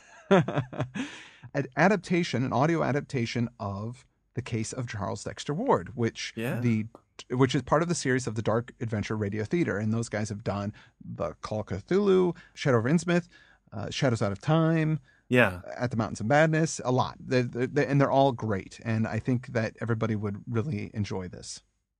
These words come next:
Speaker 2: I just got it.
Speaker 1: What? You got it?
Speaker 2: Benefits of living in America, Laggy.
Speaker 1: <laughs> Boo-hoo.
Speaker 2: <laughs> Boo.
Speaker 1: Now, what's really cool about the, um, <laughs> about these also is they also, they come with a lot of props and things. So
Speaker 2: Yeah.
Speaker 1: when you open up the C D, it just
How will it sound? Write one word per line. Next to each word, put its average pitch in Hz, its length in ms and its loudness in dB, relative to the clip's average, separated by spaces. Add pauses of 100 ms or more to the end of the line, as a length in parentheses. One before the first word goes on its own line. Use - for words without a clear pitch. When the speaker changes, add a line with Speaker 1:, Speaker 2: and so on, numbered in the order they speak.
Speaker 2:
I 113 100 2
just 117 240 2
got 113 320 8
it. 92 100 -8 (260)
Speaker 1:
What? 392 220 4
You 294 80 6
got 226 260 8
it? - 240 0
Speaker 2:
Benefits 135 400 10
of 135 80 2
living 135 240 6
in 120 140 2
America, 127 400 4
Laggy. 101 500 -4 (160)
Speaker 1:
<laughs> - 180 -20
Boo-hoo. 185 1600 8
Speaker 2:
<laughs> 165 880 8
Boo. 135 340 2
Speaker 1:
Now, 190 120 8
what's 240 180 6
really 277 240 4
cool 254 260 0
about 175 340 2
the, 151 260 2
um, 127 320 0 (340)
<laughs> - 340 -6
about 165 300 6
these 139 160 2
also 147 320 0
is 113 80 -4
they 127 140 -4 (100)
also, 127 340 -2
they 131 120 -2
come 143 180 -4
with 135 100 -2
a 120 60 -4
lot 113 240 0
of 98 320 -8
props 131 460 -4
and 98 160 -4
things. - 340 -16
So - 120 0
Speaker 2:
Yeah. 92 200 2
Speaker 1:
when 143 120 2
you 143 100 4 (180)
open 185 260 4
up 170 140 2
the 151 80 -2
C 156 260 -6
D, 151 160 0
it 107 60 -2
just 98 220 -12